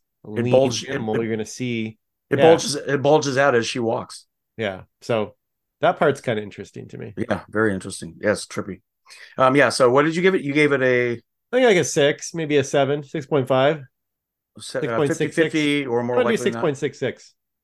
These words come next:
Speaker 2: Okay, okay, <laughs> nice. Uh, yeah, I give it a nine. I believe it. Okay, uh, seventeen. This is a good one. Did Eisenhower really meet with aliens on two occasions in the nineteen fifties, possibly signing a treaty with one of the races?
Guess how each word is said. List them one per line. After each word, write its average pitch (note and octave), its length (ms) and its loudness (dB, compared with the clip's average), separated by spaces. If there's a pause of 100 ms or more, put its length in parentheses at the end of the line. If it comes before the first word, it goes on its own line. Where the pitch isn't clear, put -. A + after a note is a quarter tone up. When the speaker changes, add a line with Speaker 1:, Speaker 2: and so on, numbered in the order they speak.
(120)
Speaker 2:
Okay, C#3 220 -4
okay, C#3+ 540 -6
<laughs> G#2 40 -6
nice. C#3 480 -8 (320)
Uh, B2+ 260 0
yeah, A#2+ 160 2
I A#2 60 0
give C3+ 140 0
it B2+ 60 -2
a B2 40 -2
nine. A2 260 -2
I A#2 140 -6
believe G#2+ 180 -6
it. A2 80 -8 (500)
Okay, C3+ 500 0 (140)
uh, B2 320 2
seventeen. F3+ 720 -2
This C3+ 120 -14
is C#3 60 -12
a F3 40 -4
good F#3+ 160 2
one. D#3 240 2 (840)
Did D3 120 2
Eisenhower F3 600 4
really E3+ 240 2
meet E3 200 -2
with D3 120 -6
aliens D3 440 -4
on A#2 120 -8
two C3+ 160 -8
occasions B2 480 -4
in A2+ 100 -6
the A2+ 80 -4
nineteen A2+ 340 -4
fifties, G#2 540 -8 (200)
possibly B2+ 360 -2
signing A#2 360 -2
a G#2+ 40 -4
treaty A2 320 -4
with G2+ 160 -6
one G#2+ 240 -2
of G2 100 -4
the G2 80 -8
races? G2+ 560 -10